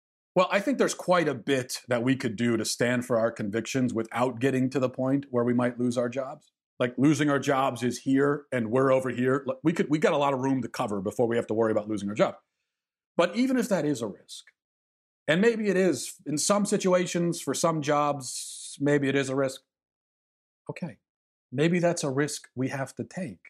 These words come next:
You know, Jesus says we have to be willing to give up our lives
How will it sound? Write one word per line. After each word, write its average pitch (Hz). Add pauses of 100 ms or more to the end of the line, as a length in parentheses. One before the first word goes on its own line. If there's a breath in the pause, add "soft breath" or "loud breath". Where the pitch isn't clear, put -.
(1160)
You 143
know, 151
Jesus 147
says 151
we 143
have 147
to 139
be 139
willing 147
to 123
give 135
up 143
our 123
lives 123